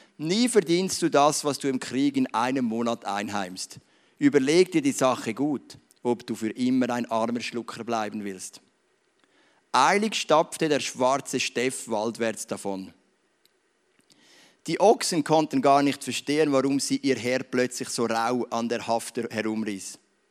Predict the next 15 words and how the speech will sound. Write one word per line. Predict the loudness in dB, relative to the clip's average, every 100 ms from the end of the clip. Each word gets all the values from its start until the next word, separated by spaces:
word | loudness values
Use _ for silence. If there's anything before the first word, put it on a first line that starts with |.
| _ _ -20 -20 -20 -20 _
Johannes | 2 6 6 6 2 -2 0
ärgerte | 2 2 0 -4 -2
sich | -2 -2
auch | 0 0
nicht | 0 -2 -2
mehr, | -2 -2 -8 _ _ _ _ _
als | 0 0 0
die | -2
eine | 0 2 2 0
oder | -2 -2
andere | 0 0 -2 -4
Furche | -4 -4 -2 -4
etwas | -4 -6 -12
krumm | -6 -4 -2
geriet. | -2 -6 -8 -16